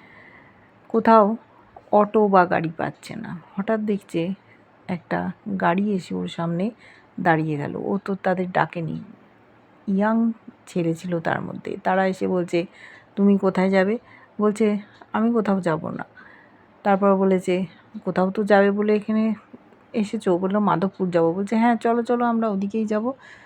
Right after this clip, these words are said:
তখন বললো, "আপনাদের তো আমি ডাকিনি, আপনারা যান, আমি নিজের মতো চলে যাবো।" বলছে, "তা বললে কখনো হয়? আমরা এসছি, তুমি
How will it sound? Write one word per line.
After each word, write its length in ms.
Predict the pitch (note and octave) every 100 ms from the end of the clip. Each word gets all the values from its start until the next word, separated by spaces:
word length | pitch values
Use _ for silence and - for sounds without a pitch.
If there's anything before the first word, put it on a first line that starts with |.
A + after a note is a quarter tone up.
| - -
তখন 220 | A3 A3
বললো, 200 | A3+ A3
"আপনাদের 400 | F#3+ F3+ F#3+ G3+ G3+
তো 80 | A3
আমি 260 | G#3+ A3 A3 -
ডাকিনি, 520 | A3 G#3+ G3+ A#3 A#3
আপনারা 340 | F#3 G3 G3+ G#3
যান, 240 | G3+ A3+
আমি 200 | A#3+ F#3+
নিজের 260 | F#3+ F3 E3+
মতো 220 | F3 F#3+
চলে 200 | E3+ D3+
যাবো।" 140 | D#3
বলছে, 340 | F#3 G3+ G3 G3+ - - - -
"তা 180 | D3
বললে 320 | E3 E3+ F#3 G3
কখনো 340 | G3+ G3 A3+ A3
হয়? 300 | A#3+ C#4 - - - - - _
আমরা 320 | - F3 F#3 F#3
এসছি, 500 | F3+ - - F#3+ F3
তুমি 320 | F3 F3 F#3